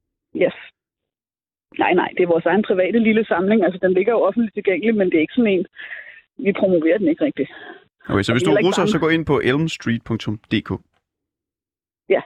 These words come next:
Speaker 1: det kunne man jo godt sige. Men jeg ved ikke, hvorfor... Altså, jeg tror, at der er mange russere, der måske heller ikke synes, at Putin er et helt fantastisk menneske, så... Ja.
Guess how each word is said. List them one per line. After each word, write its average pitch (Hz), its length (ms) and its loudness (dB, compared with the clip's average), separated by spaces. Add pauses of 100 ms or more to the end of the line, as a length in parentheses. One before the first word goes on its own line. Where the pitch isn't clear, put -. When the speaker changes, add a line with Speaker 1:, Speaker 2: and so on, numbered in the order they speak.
Speaker 1:
det 277 80 0
kunne 320 120 4
man 262 120 4
jo 208 80 -2
godt - 200 0
sige. 165 160 -4 (140)
Men 208 120 2
jeg 214 100 2
ved 254 80 2
ikke, 285 140 0
hvorfor... 233 200 0
Altså, 196 280 -2 (460)
jeg 214 120 -2
tror, 254 120 0
at 254 60 0
der 226 100 2
er 196 160 -6
mange 233 200 0
russere, 262 280 2
der 247 80 -2
måske 202 200 -4
heller 185 120 2
ikke 262 100 -2
synes, 233 160 -2
at 214 60 -8
Putin 226 300 -2
er 196 60 4
et 185 80 0
helt 233 280 2
fantastisk 185 540 -4
menneske, 180 380 0
så... 165 240 0 (960)
Ja. - 140 0